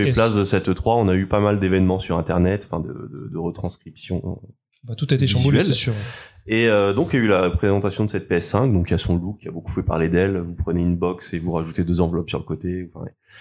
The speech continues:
Speaker 1: c'est, euh,
Speaker 2: Ouais, pas de super
Speaker 1: mais,
Speaker 2: fan,
Speaker 1: mais
Speaker 2: bien sûr.
Speaker 1: au-delà de ça, euh, moi je trouve que c'est, euh, un changement de génération un peu bizarre parce que c'est vrai qu'il y a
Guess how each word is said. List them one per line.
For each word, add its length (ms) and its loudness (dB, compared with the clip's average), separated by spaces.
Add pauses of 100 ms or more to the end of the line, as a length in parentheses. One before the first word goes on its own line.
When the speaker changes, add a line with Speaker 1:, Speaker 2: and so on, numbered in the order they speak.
(200)
Speaker 1:
c'est, 260 -4
euh, 140 0 (160)
Speaker 2:
Ouais, 120 2
pas 140 -2
de 60 -4
super 200 2
Speaker 1:
mais, 80 4
Speaker 2:
fan, 80 2
Speaker 1:
mais 60 4
Speaker 2:
bien 80 4
sûr. 80 2
Speaker 1:
au-delà 200 2
de 40 -4
ça, 180 0
euh, 280 2
moi 220 2
je 100 -6
trouve 160 -10
que 120 -2
c'est, 260 -2
euh, 240 0 (480)
un 340 2
changement 340 0
de 60 2
génération 380 2
un 40 2
peu 120 -2
bizarre 340 0
parce 160 -6
que 300 -6 (500)
c'est 120 -4
vrai 60 -2
qu'il 100 -4
y 40 0
a 100 -10